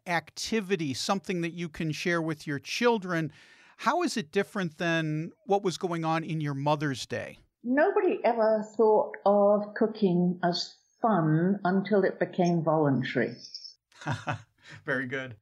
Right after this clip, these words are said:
Speaker 2: It wasn't the worst of all jobs. It wasn't as heavy as doing laundry by hand,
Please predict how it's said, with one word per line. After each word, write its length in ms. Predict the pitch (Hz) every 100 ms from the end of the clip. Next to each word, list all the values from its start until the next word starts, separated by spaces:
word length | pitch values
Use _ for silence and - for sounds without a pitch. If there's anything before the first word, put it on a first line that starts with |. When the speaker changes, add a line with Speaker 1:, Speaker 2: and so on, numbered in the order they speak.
| _ 247
Speaker 2:
It 240 | 220 202
wasn't 480 | 247 - 349 214 -
the 60 | 185
worst 600 | 165 160 165 240 - -
of 100 | 247
all 220 | 254 254
jobs. 500 | 254 247 269 285 -
It 140 | 196 190
wasn't 400 | 202 226 233 208
as 120 | 190
heavy 460 | - 202 196 190 -
as 160 | 175 -
doing 320 | 185 170 165
laundry 640 | 165 165 156 180 175 220
by 180 | 226 226
hand, 640 | 226 254 254 277 349 359